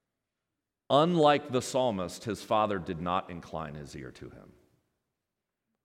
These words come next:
Unlike the psalmist, he did not reach down and save him.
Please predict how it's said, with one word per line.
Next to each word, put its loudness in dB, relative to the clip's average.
Unlike 6
the 0
psalmist, 0
he -4
did -2
not 0
reach -6
down -4
and -10
save -8
him. -18